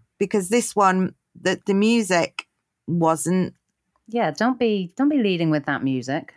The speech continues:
Speaker 1: Don't be leading with that music. If you're gonna lead with music, lead with appropriate music. You needed
Speaker 2: Yeah.
Speaker 1: something a bit more whim-, whimsical,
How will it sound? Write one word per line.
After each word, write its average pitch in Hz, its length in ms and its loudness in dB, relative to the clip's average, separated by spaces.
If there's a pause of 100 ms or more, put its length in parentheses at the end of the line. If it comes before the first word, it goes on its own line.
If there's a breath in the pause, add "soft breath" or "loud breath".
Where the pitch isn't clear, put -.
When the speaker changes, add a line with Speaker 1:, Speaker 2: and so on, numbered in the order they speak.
(100)
Speaker 1:
Don't 247 160 0
be 254 80 0
leading 262 300 0
with 240 100 0
that 220 180 2
music. 180 600 0
If 185 80 -4
you're 214 80 0
gonna 233 200 0
lead 254 300 0
with 240 200 -2
music, 202 640 0
lead 202 320 0
with 185 280 0
appropriate 196 600 -2
music. 175 580 0 (240 loud breath)
You 196 120 0
needed 208 260 2
Speaker 2:
Yeah. 196 100 0
Speaker 1:
something 202 280 0
a 190 60 0
bit 185 200 -2
more 190 220 2
whim-, 196 360 0
whimsical, 180 840 0